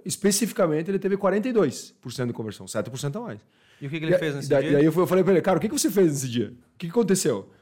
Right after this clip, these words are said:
Speaker 1: Ele, "Cara, eu não lembro, de-, deixa eu pensar." Daí foi pego aquela linha e falei, "Cara, vamos relacionar o que tu fez de diferente." E aí descobrimos uma coisa, né? Um dia antes, ele tinha desligado uma pessoa.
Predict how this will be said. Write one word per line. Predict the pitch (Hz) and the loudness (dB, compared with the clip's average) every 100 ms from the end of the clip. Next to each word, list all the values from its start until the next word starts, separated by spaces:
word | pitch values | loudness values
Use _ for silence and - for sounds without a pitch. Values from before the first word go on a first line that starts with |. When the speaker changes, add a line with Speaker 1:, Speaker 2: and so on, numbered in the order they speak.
| _ - | _ -10
Speaker 1:
Ele, | 151 | -8
"Cara, | - 247 214 160 | -4 -2 0 -2
eu | |
não | 165 170 | -4 -6
lembro, | 190 233 214 156 | -4 -4 -6 -8
de-, | 143 165 | -8 -8
deixa | 160 147 | -8 -8
eu | 196 | -8
pensar." | 180 147 131 | -6 -4 -4
Daí | 110 127 | -4 -4
foi | 143 147 | -2 -2
pego | 147 139 131 120 | 2 2 2 -2
aquela | - 113 135 | -2 -2 0
linha | 139 143 180 302 | 0 0 -2 -4
e | 330 | -8
falei, | 180 165 | -4 -2
"Cara, | 160 | 0
vamos | 123 208 | 0 -2
relacionar | 302 320 202 165 | -4 -4 -4 -4
o | 160 | -4
que | 190 | -6
tu | 185 | -12
fez | 165 156 | -10 -10
de | 131 | -10
diferente." | 123 113 90 - _ _ - | -12 -12 -14 -20 _ _ -2
E | |
aí | 143 | 0
descobrimos | 147 180 165 170 | 0 -2 0 0
uma | 180 185 | -2 -4
coisa, | 185 156 104 - _ _ _ _ | -4 -6 -8 -14 _ _ _ _
né? | 117 123 - - | -4 -4 -4 -10
Um | 143 156 | -4 -2
dia | 135 233 196 | 2 2 4
antes, | 185 240 - | 2 0 -4
ele | 123 135 143 | -4 -2 -2
tinha | - 160 175 | -4 -4 -2
desligado | 160 160 151 151 | -2 -2 -2 -2
uma | 160 | -4
pessoa. | 156 143 123 104 | -6 -6 -8 -12